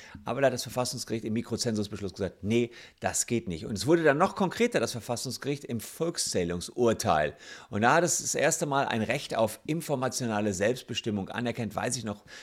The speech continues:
bei mir, als ich, äh, ein junger Mensch war, gab es eben die große Volkszählung. Dagegen haben sich viele Menschen gewehrt.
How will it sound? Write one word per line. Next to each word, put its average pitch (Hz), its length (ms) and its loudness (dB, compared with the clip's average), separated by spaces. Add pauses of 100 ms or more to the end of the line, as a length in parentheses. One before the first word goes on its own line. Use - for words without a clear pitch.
(140)
bei 95 80 -4
mir, 117 560 6
als 98 160 0
ich, - 300 -10
äh, 82 220 -2
ein 80 280 -8
junger 151 220 2
Mensch 127 320 2
war, 104 180 8
gab 107 360 2
es - 120 -6
eben 104 200 -4
die 95 100 -2
große 107 320 -2
Volkszählung. 110 640 2
Dagegen 95 260 -2
haben 95 80 -4
sich 95 140 -8
viele 139 260 -4
Menschen 113 320 -4
gewehrt. 107 400 4